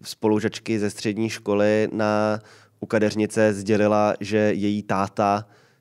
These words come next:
slyšel od člověka, který pracuje ve vládě, že tohle to se stane přesně takhle. Byli to lidi, kteří prostě jako, eh, uchopili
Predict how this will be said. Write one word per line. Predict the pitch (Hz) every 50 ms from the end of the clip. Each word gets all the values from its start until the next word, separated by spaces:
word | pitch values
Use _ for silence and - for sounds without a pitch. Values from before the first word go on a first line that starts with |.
| _ _ _ _ -
slyšel | - - - 98 92 - - 104 98 95 98 101 104 107 85 82
od | 98 101 - -
člověka, | - - - 98 90 98 98 95 - 101 101 95
který | - - 101 98 98 98 98 98 98 - -
pracuje | - 101 95 - - 98 98
ve | 92 92
vládě, | 87 98 95 95 95 87 95 92 95 98 95 _ _ _ _ _ _ _
že | - 95 98 92
tohle | - - - 90 92 95
to | 92 - - 92
se | - 98
stane | - - 87 92 95
přesně | - - 95 - - 95 92
takhle. | 87 85 - 98 95 92 - - - - - -
Byli | 101 101 101 92
to | 110
lidi, | 101 98 98 95
kteří | - 101 101
prostě | 87 95 92 - 101
jako, | 98 95 - 110
eh, | 104 - - - - _ - 92 95 98 95 - - -
uchopili | 139 127 - 143 139 - 143 143 143 143 147